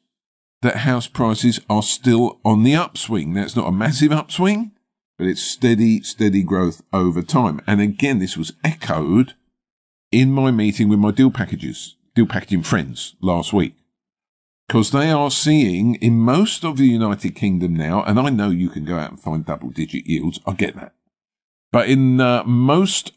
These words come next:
of the United Kingdom, the great cities, cities in the north, uh, cities in the west, northwest, um, in the Midlands, gross yields for single lets, and I'm gonna take that as our, our template,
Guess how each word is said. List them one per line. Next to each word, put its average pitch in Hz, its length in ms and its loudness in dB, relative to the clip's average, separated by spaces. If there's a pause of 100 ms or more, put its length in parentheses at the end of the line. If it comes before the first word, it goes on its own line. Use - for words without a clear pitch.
of 127 260 2
the 123 80 4
United 113 500 0
Kingdom, 101 340 2
the 95 60 0
great 101 260 -2
cities, - 760 -2 (220)
cities 127 340 0
in 117 100 4
the 101 60 2
north, 135 560 0 (840)
uh, 80 260 -2
cities 110 380 0
in 107 140 4
the 90 80 0
west, 123 500 -2
northwest, 123 840 -2 (880)
um, 82 680 0
in 120 120 4
the 127 60 4
Midlands, 127 680 0 (880)
gross 175 500 2
yields 156 300 2
for 143 200 -2
single 131 440 2
lets, - 300 -2
and 92 80 -4
I'm 95 80 0
gonna 104 160 0
take 98 260 -4
that 95 220 -2
as 85 180 -4
our, 80 340 -2
our 76 140 -4
template, - 720 -8